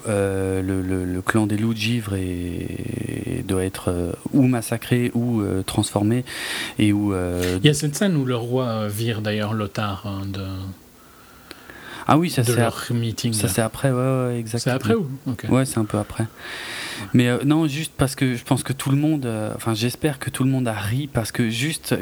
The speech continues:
Speaker 1: quand, euh, Orgrim Doomhammer, euh, laisse partir, euh, comment elle s'appelle ? Je sais plus, la mère de Thrall. Euh,
Speaker 2: Draka.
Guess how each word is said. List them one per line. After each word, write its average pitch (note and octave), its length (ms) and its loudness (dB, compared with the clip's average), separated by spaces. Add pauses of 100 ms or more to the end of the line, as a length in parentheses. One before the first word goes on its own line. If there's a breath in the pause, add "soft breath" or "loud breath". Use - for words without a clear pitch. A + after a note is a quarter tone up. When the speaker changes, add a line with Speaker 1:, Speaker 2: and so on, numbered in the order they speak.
Speaker 1:
quand, A#2+ 260 2
euh, G#2+ 380 0
Orgrim A2 420 2
Doomhammer, B2+ 480 2
euh, G#2+ 100 2
laisse G#2+ 240 0
partir, - 540 -2
euh, G2 280 0 (680 loud breath)
comment G#2+ 180 2
elle G2+ 80 0
s'appelle ? G2+ 440 -2
Je F#2+ 100 -4
sais - 160 0
plus, G2 280 2
la G2 140 6
mère A2 240 4
de G2+ 80 -2
Thrall. A2+ 320 0 (600 loud breath)
Euh, G#2 840 2
Speaker 2:
Draka. G2+ 340 -2